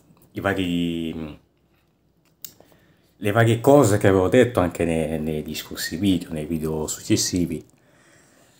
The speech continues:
eh, di com'è, di com'è messa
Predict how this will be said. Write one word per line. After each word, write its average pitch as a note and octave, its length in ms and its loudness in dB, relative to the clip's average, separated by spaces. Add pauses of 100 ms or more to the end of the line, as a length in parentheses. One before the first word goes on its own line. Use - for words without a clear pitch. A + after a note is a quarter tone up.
(300)
eh, E2+ 720 0
di F2+ 120 -6
com'è, A2 480 6 (880)
di G#2 100 -4
com'è F#2+ 240 -4
messa F2+ 720 -2